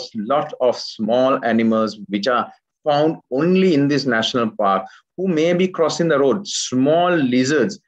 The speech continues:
Uh, we have a very, very unique endemic lizard called the pygmy lizard, uh, found in Horton Plains. And there are so many instances I have seen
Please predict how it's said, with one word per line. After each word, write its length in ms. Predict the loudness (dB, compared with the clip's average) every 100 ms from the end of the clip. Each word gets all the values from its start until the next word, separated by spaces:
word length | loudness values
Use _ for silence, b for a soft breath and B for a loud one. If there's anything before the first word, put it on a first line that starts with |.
| _ -2
Uh, 340 | 2 2 2 2
we 120 | 0
have 280 | -2 -2 0
a 80 | -2
very, 380 | -2 0 2 2
very 260 | 2 2
unique 420 | 2 2 0 -2 -4
endemic 520 | -4 0 0 0 -2
lizard 360 | -2 0 -2 -2
called 360 | 2 2 2 0
the 120 | -4 -4
pygmy 340 | -4 -2 0
lizard, 400 | 0 0 -2 -4 -8 b _ -6
uh, 220 | -2 -2
found 320 | 0 2 2
in 80 | 2
Horton 380 | 2 0 0 -4
Plains. 240 | 0 0
And 120 | 2 2
there 100 | 0
are 40 |
so 460 | -2 -8 -2 0 2
many 160 | 0
instances 720 | 0 -2 -2 -2 0 -2 0
I 120 | 0
have 180 | 0 0
seen 480 | -4 -6 -2 -4